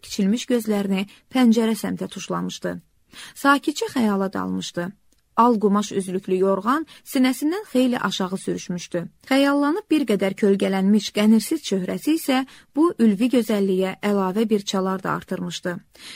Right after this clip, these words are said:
Gendən baxan olsaydı, ağlını başından alardı. Ziyanın ağzı sulandı. Öz halal arvadına amanı qırıq tamahı düşdü. Ürəyində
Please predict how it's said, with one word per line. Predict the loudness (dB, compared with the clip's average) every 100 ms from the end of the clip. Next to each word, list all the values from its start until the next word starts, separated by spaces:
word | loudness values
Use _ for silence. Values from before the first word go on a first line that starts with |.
| -2
Gendən | 4 4 4 2
baxan | 0 2 2
olsaydı, | 2 2 -2 0 -2 0
ağlını | 0 0 2 0 0
başından | -2 -2 0 -2
alardı. | -4 -8 -8 -10 -12 _ _
Ziyanın | 0 4 4 4 2 2 2
ağzı | -2 -2 -6
sulandı. | -6 -6 -6 -6 -8 -8 2
Öz | 2 2
halal | 0 2 2
arvadına | 0 0 -4 0 2 4 6
amanı | 6 6 4 2
qırıq | 0 0 0
tamahı | 2 2 0
düşdü. | -2 -4 -2 -4 _ _ 2
Ürəyində | 4 4 2 0 0 -2